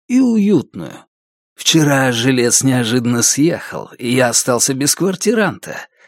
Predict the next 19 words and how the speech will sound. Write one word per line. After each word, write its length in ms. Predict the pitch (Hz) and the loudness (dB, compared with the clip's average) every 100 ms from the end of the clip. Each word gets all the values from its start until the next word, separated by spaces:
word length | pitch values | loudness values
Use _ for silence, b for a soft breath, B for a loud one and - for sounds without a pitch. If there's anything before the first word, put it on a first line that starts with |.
| b - | b -16
Вас 500 | 73 107 - - 190 | -6 -2 0 0 2
мне 260 | 214 214 | 2 2
послало 640 | 202 208 - 175 185 220 208 | 2 0 2 2 2 2 0
само 420 | 196 190 214 262 | 0 0 2 0
провидение". 1120 | - 262 226 233 220 233 - - - - - _ B B B B | -2 -2 -2 -2 0 2 2 0 -10 -14 -16 _ B B B B
И 80 | 107 | 0
он 260 | 113 131 135 | 2 4 4
несколько 460 | 175 - 190 175 | 2 2 -2 -2
театрально 680 | 175 156 139 - 104 117 131 | 0 2 0 0 0 2 2
указал 440 | 117 - 73 90 117 | 0 -2 -4 -2 0
на 80 | 123 | 0
небеса. 720 | 117 107 101 - - - - _ _ _ _ _ _ _ _ _ _ _ _ _ - | 0 -2 0 0 -2 -8 -16 _ _ _ _ _ _ _ _ _ _ _ _ _ -2
"И 440 | 165 165 160 160 | 2 4 4 2
сколько 580 | - - - 190 190 190 | 2 -2 2 2 2 0
же 140 | 170 | 0
стоит 680 | 160 - 143 147 170 214 - | 0 0 0 2 2 0 -2
ваша 600 | 226 190 196 190 208 202 | -2 0 0 2 2 2
маленькая 640 | 202 202 202 202 196 202 196 | 4 4 4 2 2 2 2
квартира?" 640 | 196 185 - 196 190 | 0 0 0 2 2